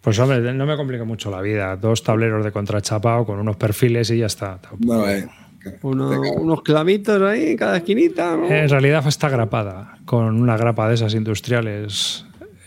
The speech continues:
Speaker 2: Que
Speaker 1: Como
Speaker 2: Carte,
Speaker 1: esas.
Speaker 2: eso nos inhabilita para llegar a poder pensar en diseñarla. O sea, hay que clavar dos púas. Eso, eso no está hecho para nosotros, Bram.
Speaker 1: Pero bueno, en vez de con grapas, con clavos. Pero bueno, si tiene grapas, grapas.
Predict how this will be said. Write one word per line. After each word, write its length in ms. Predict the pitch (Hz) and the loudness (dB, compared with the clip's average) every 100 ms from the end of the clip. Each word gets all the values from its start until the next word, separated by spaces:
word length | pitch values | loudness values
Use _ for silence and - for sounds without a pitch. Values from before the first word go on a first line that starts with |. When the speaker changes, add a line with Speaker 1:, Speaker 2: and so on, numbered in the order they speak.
| - | 0
Speaker 2:
Que 80 | 143 | 0
Speaker 1:
Como 120 | 110 | 4
Speaker 2:
Carte, 420 | 175 165 - 139 - | 4 2 4 2 2
Speaker 1:
esas. 20 | |
Speaker 2:
eso 420 | 160 175 - 196 190 | 2 4 4 4 4
nos 180 | 156 143 | 4 4
inhabilita 500 | 139 135 139 151 151 | 4 4 4 4 2
para 680 | 131 113 113 107 104 92 | 2 0 0 0 0 0
llegar 280 | 110 117 120 | 2 2 2
a 40 | 131 | 2
poder 360 | 120 135 147 - - - | 2 2 0 -6 -16 -4
pensar 540 | - 120 117 - 165 185 | 0 2 2 0 0 0
en 140 | 143 | 2
diseñarla. 640 | 127 110 113 127 120 107 98 | 0 0 2 2 0 -2 -4
O 100 | 110 | -6
sea, 340 | 110 120 110 95 | -2 0 0 -2
hay 140 | 127 143 | 0 2
que 140 | 151 | 2
clavar 280 | 139 135 139 | 2 0 0
dos 180 | 135 127 | 0 0
púas. 400 | 135 143 113 98 - 135 107 | 2 2 0 -6 -2 -2 0
Eso, 180 | 135 120 - 110 | 0 0 -2 -4
eso 200 | 139 156 | -2 2
no 80 | 147 | 2
está 140 | 131 | 2
hecho 140 | 127 123 | 0 0
para 120 | 113 | 0
nosotros, 360 | 107 110 98 95 | 0 -2 -2 -4
Bram. 300 | 101 202 143 - - - | -4 -4 -6 -8 -14 -8
Speaker 1:
Pero 180 | - 110 | -2 0
bueno, 200 | 117 120 98 | 2 0 0
en 120 | 101 | 0
vez 100 | 120 | 0
de 60 | 127 | 2
con 100 | 120 | 0
grapas, 240 | 123 131 | 0 -2
con 140 | 123 98 | -2 -2
clavos. 300 | 113 98 87 | -2 -2 -6
Pero 140 | 95 | -8
bueno, 160 | 95 92 | -8 -10
si 80 | - | -12
tiene 240 | - 107 | -8 -6
grapas, 280 | 107 107 107 | -6 -6 -8
grapas. 380 | 92 - - | -12 -12 -14